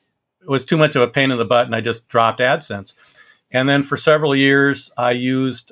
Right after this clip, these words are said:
uh, some WordPress plugins to create some,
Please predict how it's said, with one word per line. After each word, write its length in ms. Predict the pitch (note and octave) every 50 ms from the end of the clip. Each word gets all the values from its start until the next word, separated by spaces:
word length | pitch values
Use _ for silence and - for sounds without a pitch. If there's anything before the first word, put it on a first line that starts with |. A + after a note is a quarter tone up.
| -
uh, 440 | - B2 B2 A#2+ A2+ A2 G#2+ G#2+ A2 A#2 _ _ _ _ _ _ _ _ _ _ _ _
some 540 | - - C#3 C3 B2+ A#2+ A#2 A2+ A#2 B2 _ _ _ _ -
WordPress 480 | B2 C#3 D3 D3+ D3+ - C3+ B2+ - -
plugins 760 | - - D3+ D3 D3 C3+ C#3 B2 B2 B2 A#2+ B2 B2 - - - _
to 200 | - C3+ B2+ B2
create 580 | B2 - - C3 C3 B2+ C3 B2+ C3 B2+ - -
some, 600 | - - - C3+ B2+ B2+ B2 B2 A#2+ A#2 A2+ A2+